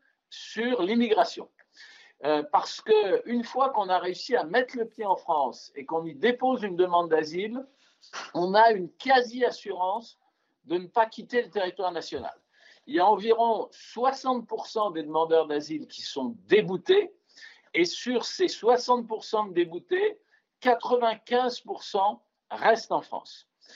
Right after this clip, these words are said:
Donc le, l'asile, c'est le meilleur moyen aujourd'hui de, de s'installer en France.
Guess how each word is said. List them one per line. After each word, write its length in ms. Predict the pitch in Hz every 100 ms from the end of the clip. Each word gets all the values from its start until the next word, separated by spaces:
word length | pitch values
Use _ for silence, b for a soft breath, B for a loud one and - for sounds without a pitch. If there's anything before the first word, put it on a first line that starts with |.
| B B -
Donc 240 | 185 196
le, 120 | 220 -
l'asile, 460 | 190 226 220 269 269
c'est 260 | - 220 208
le 60 |
meilleur 380 | 196 233 254 240
moyen 340 | 226 226 220
aujourd'hui 720 | 208 170 196 165 185 226 226 -
de, 160 | 151 -
de 80 | 180
s'installer 560 | - 196 190 180 170
en 80 | 139
France. 400 | - - - -